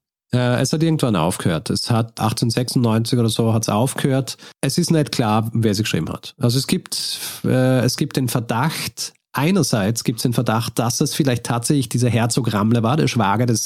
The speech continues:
des Wilhelm, und zwar mit Komplizen gemeinsam. Andererseits, äh, gibt's auch die Theorie, dass es die Herzogin Charlotte von Meiningen gewesen sei, die auch kurz verdächtigt worden ist, weil die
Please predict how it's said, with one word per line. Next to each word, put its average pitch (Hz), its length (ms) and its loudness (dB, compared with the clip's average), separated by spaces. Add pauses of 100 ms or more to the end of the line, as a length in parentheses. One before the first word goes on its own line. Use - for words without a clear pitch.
(160)
des 110 360 0
Wilhelm, 117 440 2 (380)
und 120 140 0
zwar 139 140 2
mit 135 160 0
Komplizen 135 840 0
gemeinsam. 113 640 0 (760)
Andererseits, 151 1080 0
äh, 135 180 2
gibt's - 240 -2
auch 123 180 -2
die 139 80 0
Theorie, 131 420 0
dass 127 200 0
es 123 100 -4
die 139 260 2
Herzogin 143 460 2
Charlotte 131 400 0
von 139 220 0
Meiningen 110 720 2
gewesen 90 400 -2
sei, 101 240 2 (280)
die 131 280 0
auch 151 300 -2
kurz 151 260 -2
verdächtigt 117 540 -2
worden 101 320 2
ist, 117 280 0 (380)
weil 107 380 2 (840)
die 123 380 2